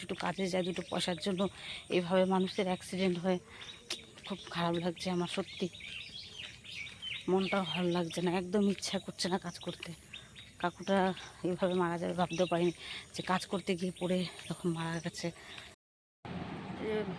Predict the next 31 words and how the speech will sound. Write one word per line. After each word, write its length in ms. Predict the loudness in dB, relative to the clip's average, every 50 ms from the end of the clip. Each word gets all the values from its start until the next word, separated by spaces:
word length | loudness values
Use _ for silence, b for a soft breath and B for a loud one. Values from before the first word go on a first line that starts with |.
| -6 -6 -6
মেয়েকে 260 | -4 -6 -4 -4 -4 -4
দিয়ে 200 | -2 -2 -4 -2 -2
চলে 160 | -2 -2 -2
আসলাম, 360 | -2 -2 -4 -4 -4 -4 -4 -4 -6 -8 -10 -10 -8 -8 -8 -10 -10 -8 -8 -6
কী 80 | -4 -2
জানি 180 | 2 2 2 2
কেন 220 | 4 4 4 4 4 4
এত 220 | 4 4 4 2 0 -4 -2 2
শরীরটা 320 | 4 4 4 4 4 2
দুর্বল 380 | 2 2 0 -2 0 2 2 4
লাগছে, 340 | 4 4 4 2 0 -2 -2
ইচ্ছাই 520 | -2 -2 -4 -6 -8 -6 0 2 2 2 2 0
করছিল 360 | -2 -4 -4 -4 -4 -4 -2 0 0 2
না 40 | 2
হাঁটতে, 440 | 2 2 0 0 -2 -6 -6 -4 -4 -4 -4 -6 -8 -10 B B B B B B -6 -2
মানে 140 | 0 0 0
হাঁটছি 360 | 0 0 -2 -2 -2 -2 -2 -2
মানে 160 | 0 0 0
কি 120 | -2 -4 -4 0
ক্লান্ত, 520 | 4 4 6 6 4 4 0 -2 -2 0 0 0 2 2 0 0 -2 -2 -4
দুর্বল, 720 | -4 -4 -2 -4 -2 -2 2 2 4 4 4 4 2 0 0
এরকম 400 | 0 0 -2 -2 -2 -2 -2 -2 -2 -2
লাগছে 280 | -2 -4 -4 -4 -6
শরীরটা, 500 | -6 -4 -4 -4 -4 -4 -6 -6 -6 -6 -6 -8 -8 -10 -10 -10 -10 -10 -12 -10 -10 -10 -8 -6 -4
মনটা 280 | -2 -2 -2 -2 -4 -4 -4
খুব 140 | -4 -4 -4 -4 -6 -4
খারাপ 220 | 0 0 2 2 2
লাগছে, 360 | 0 -2 -4 -4 -6 -6 -6 -6 -6 -8 -10 -12 -12 -12 -10 -10 -10 -10 -12 -12 -10 -10 -10 -10 -10 -10 -10 -8 -8 -8 -8 -8 -10 -10 -10 -10 -10 -10 -12 -12 -12 -12 -12 -10 -6 -4
তবু 160 | -4 -4 -4
খুব 220 | -4 -6 -6 -4 -2 -2
মনটা 360 | -2 0 0 -2 -2 -2 -4